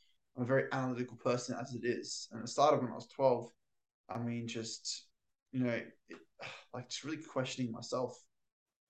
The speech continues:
Like, I was asking existential questions, man. Like, you know, "What's the meaning of my life?" And, you know, at twelve, that's a hard question to answer. <laughs> So I <laughs> asked myself another one. Well,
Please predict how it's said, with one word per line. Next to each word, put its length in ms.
Like, 400
I 120
was 120
asking 380
existential 540
questions, 560
man. 100
Like, 180
you 80
know, 80
"What's 200
the 80
meaning 260
of 80
my 100
life?" 460
And, 100
you 80
know, 60
at 200
twelve, 280
that's 160
a 40
hard 320
question 340
to 180
answer. 320
<laughs> 140
So 320
I 380
<laughs> 320
asked 240
myself 260
another 260
one. 300
Well, 260